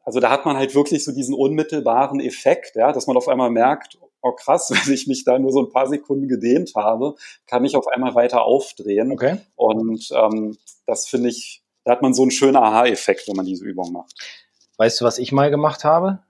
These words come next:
Speaker 2: Schon ein paar Jahre her im Winter?
Speaker 1: Oh, nein.
Speaker 2: Yoga.
Speaker 1: Ja, echt?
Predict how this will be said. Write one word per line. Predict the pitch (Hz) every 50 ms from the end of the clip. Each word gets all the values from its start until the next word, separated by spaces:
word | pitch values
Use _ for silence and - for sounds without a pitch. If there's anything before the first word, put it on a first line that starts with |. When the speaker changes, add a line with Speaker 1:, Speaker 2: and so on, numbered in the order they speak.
| _
Speaker 2:
Schon | - - 120 110
ein |
paar | - 113 110 113
Jahre | 113 113 113 107
her | 107 120 135 143
im | 123 117
Winter? | 110 127 135 156 190 190 - _ _ _ _
Speaker 1:
Oh, | - 117 110 101 92 85 - _ _ _ _ _ _
nein. | 101 95 92 90 92 101 120 - - _ _ _ _ _ _ _
Speaker 2:
Yoga. | _ 101 104 107 113 127 117 113 90 87 82 - - _ _ _ _ _ - _ _ _ _ _ _ _ _ _ _ _ _ _ _ _ _
Speaker 1:
Ja, | 135 143 127
echt? | 127 143 165 - - -